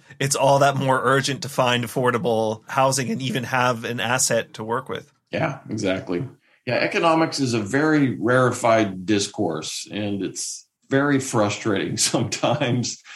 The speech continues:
Speaker 2: 'cause it really, it's like, it's not only like they're speaking a different language, like, it's a completely different culture, you know? But for them, you know, they have these, like, you know, marginal diminishing of utility, right? They have these very basic principles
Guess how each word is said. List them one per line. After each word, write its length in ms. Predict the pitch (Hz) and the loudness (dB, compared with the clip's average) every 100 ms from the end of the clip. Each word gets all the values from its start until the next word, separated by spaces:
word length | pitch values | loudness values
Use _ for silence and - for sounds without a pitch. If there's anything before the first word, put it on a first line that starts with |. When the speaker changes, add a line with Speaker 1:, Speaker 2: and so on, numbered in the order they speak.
| - - | -6 2
Speaker 2:
'cause 100 | 151 | 6
it 100 | 156 | 8
really, 300 | 190 190 156 | 8 8 8
it's 240 | 165 - | 6 6
like, 240 | 160 156 139 | 2 2 0
it's 220 | 143 165 | -2 2
not 180 | 185 190 | 4 6
only 140 | 165 | 6
like 180 | 147 135 | 4 4
they're 160 | 131 | 2
speaking 400 | 117 - 147 127 | 0 2 2 2
a 40 | 107 | 2
different 340 | 113 110 98 | 0 0 0
language, 480 | 101 120 117 95 87 | 0 2 2 2 0
like, 140 | 95 101 | -2 -2
it's 160 | 107 | -4
a 40 | 120 | -6
completely 520 | 120 104 120 110 107 | -8 -4 -2 0 2
different 440 | 107 110 107 76 - - | 0 0 -2 -4 -8 -6
culture, 480 | 104 107 117 101 78 | 0 0 0 -2 -2
you 140 | 71 | -4
know? 380 | 62 69 87 - _ - | -6 -6 -8 -12 _ 2
But 160 | 202 | 2
for 140 | 202 151 | 4 4
them, 280 | 196 214 | 6 6
you 80 | 156 | 6
know, 120 | 147 | 4
they 140 | 143 175 | 4 4
have 380 | 170 175 185 147 | 4 4 2 4
these, 400 | 139 131 - - | 4 4 0 -6
like, 560 | 104 123 135 117 135 - | -8 -4 -2 2 0 -2
you 160 | 139 143 | -4 0
know, 440 | 131 127 - - - | 2 0 -2 -8 -12
marginal 680 | - 120 127 151 143 160 147 | -4 2 4 6 4 2 2
diminishing 520 | 135 135 143 - 139 | 4 4 4 4 4
of 80 | 127 | 4
utility, 480 | 113 107 131 127 110 | 2 0 2 4 4
right? 220 | 95 110 | 4 2
They 80 | 113 | 2
have 160 | 127 117 | 0 0
these 160 | 101 | -4
very 440 | 98 123 147 151 123 | 0 4 6 6 4
basic 800 | 98 95 131 139 - 120 - | 0 2 4 6 4 0 -2
principles 920 | - 127 135 139 117 95 92 95 95 | -6 -2 0 -2 -2 0 0 0 -4